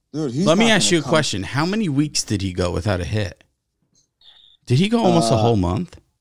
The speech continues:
Speaker 1: No, he went from June seventeenth to this weekend without a hit.
Speaker 2: Okay, so I tweeted. I don't know if you saw this.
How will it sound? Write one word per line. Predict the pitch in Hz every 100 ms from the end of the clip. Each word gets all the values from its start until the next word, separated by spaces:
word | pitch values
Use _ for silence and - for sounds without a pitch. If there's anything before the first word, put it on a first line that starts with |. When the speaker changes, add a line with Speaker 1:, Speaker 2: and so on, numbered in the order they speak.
| _ _
Speaker 1:
No, | 127 120 107 104
he | 127
went | 131 139
from | 131 120
June | 113 143 156
seventeenth | 139 - 139 127 120 - 139 135 - -
to | - 117 113 104
this | 98 110 -
weekend | 113 - 73 73 90 -
without | - - 85 95
a |
hit. | 98 80 - _ - _ _ _ _ _ 147
Speaker 2:
Okay, | 147 92
so | - 151
I | 151
tweeted. | - 151 104 92
I | 117
don't | 135
know | 98
if | -
you |
saw | 90 - -
this. | - -